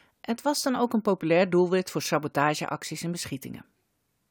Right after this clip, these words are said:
Tegelijk met operatie Market Garden begon ook de spoorwegstaking op zeventien september negentien vierenveertig. Binnen een dag lag het spoorverkeer in het hele land plat.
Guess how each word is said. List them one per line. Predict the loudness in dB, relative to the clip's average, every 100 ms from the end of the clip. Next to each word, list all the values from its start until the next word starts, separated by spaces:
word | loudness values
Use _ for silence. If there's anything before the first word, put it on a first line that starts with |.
| _ _ _ _ _ _ _ _ _ _ _ _ _ _
Tegelijk | -6 0 4 4 4
met | 0
operatie | 0 2 4 4 2 4
Market | 4 2 -2
Garden | 2 4 4 -2 -6 -18 -16 -4
begon | 0 2
ook | 2 0
de | -4
spoorwegstaking | 0 4 6 4 0 0 0 0 -6
op | -6
zeventien | 0 2 2 -4 -6
september | -8 -2 0 0 -2
negentien | -4 -6 -6
vierenveertig. | -4 -4 -4 -4 -4 -6 -12 -18 _ _ _ _ _ _ _
Binnen | 4 6 6
een | 4
dag | 0 0 -10 -20 -20 _
lag | 0 0
het | -4
spoorverkeer | 0 2 2 0 0 0 0
in | -4 -4
het | -6
hele | -4 -2 0 -2
land | -4 -6
plat. | -10 -12 -14